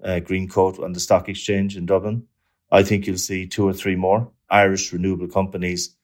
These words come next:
on the stock exchange in Dublin. And I think that's quite a significant, uh, amount. And I think if you look at other industries where we've done very well, we've done very well in aircraft, Ryanair, for example. We've done very well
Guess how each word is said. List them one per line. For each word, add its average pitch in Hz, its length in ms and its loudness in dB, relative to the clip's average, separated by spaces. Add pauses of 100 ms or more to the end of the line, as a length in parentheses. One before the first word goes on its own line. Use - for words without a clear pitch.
(140)
on 98 180 4
the 90 80 -2
stock 90 260 2
exchange 90 400 -4
in 85 60 -6
Dublin. 95 340 2 (400)
And 92 160 0
I 92 100 2
think 95 280 -2 (120)
that's 101 400 2
quite 101 280 4
a 95 60 -4
significant, 95 800 -6
uh, 92 280 6 (380)
amount. 95 500 2 (120)
And 92 140 -2
I 90 40 0
think 98 280 -2
if - 120 -12
you 95 80 -2
look 101 200 0
at 95 100 6
other 101 200 0
industries 92 480 -2
where 95 140 -2
we've 92 340 -8 (160)
done 95 200 4
very 95 200 2
well, 101 360 2 (500)
we've 98 120 -2
done 104 180 6
very 104 220 6
well 104 360 4 (100)
in 92 380 -2 (220)
aircraft, 110 640 4 (400)
Ryanair, 101 540 4 (180)
for 104 100 -6
example. 101 520 -2 (420)
We've 95 140 2
done 101 200 6
very 98 240 2
well 98 380 4